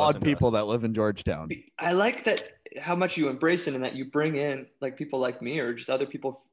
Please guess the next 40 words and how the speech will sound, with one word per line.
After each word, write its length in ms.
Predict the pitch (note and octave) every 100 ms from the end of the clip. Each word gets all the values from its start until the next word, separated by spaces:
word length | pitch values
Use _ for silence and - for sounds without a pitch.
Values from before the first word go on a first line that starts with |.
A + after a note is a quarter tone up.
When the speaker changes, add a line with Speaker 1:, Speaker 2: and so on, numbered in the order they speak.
| _ _ -
Speaker 3:
that 120 | -
you 120 | B2+
just, 340 | C3+ C3+ -
like, 180 | B2+ A#2+
are 80 | B2
friends 360 | - B2+ A#2+ C#3+
with 240 | D3+ D3
from 160 | C3 A#2+
town, 320 | B2+ A#2+ C3
and, 100 | B2+
like, 180 | B2 -
those 220 | B2 B2+
are 40 |
your 160 | C3 A#2+
guests. 360 | A#2 C3 E3
And 200 | B2 B2
it, 80 | A#2
I 80 | C3
think 240 | C3 C#3 C#3
it 140 | A2 _ -
creates, 400 | C#3 A#2+ E3+ - - _ _ _ _ -
'cause 100 | -
it, 120 | - - -
you 160 | - _ -
know, 160 | C3
a 60 | G#2
lot 120 | D3+
of 60 | F3
people 160 | D3+
listening 240 | B2+ C3 C3+
to 60 | C3+
a 20 |
podcast, 320 | C3+ A#2+ B2
they 100 | A#2+
wanna 280 | B2 C#3 D3
have 200 | C3 A#2+
that 180 | G#2+ -
sense 260 | A2 A2
of, 100 | A#2
like, 220 | A#2+ A2